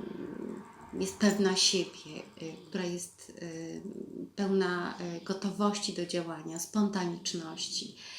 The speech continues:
E, i myślę, że właśnie ta spontaniczność jest tutaj ważna w tym czytaniu, e,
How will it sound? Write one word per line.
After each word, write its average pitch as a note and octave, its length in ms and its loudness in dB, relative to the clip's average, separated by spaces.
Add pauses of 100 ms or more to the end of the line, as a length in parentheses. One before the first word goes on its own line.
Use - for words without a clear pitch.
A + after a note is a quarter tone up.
(480)
E, F3 280 0 (340)
i F#3 640 0
myślę, G3 300 2
że F#3+ 120 2
właśnie G#3 520 4 (380)
ta G3 120 0
spontaniczność G#3+ 800 6
jest E3+ 140 -6
tutaj E3+ 300 -4
ważna E3 340 -4
w - 80 -18
tym E3+ 180 -6
czytaniu, E3 560 -8 (560)
e, F3+ 60 -6